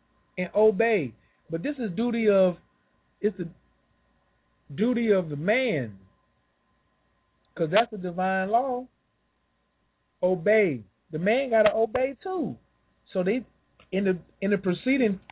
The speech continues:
chapter, it says, "Submission and obedience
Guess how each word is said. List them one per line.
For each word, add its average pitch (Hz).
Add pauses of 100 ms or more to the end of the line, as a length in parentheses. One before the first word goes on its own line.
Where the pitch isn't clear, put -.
(120)
chapter, 294
it 208
says, 214 (640)
"Submission 220
and 208
obedience 202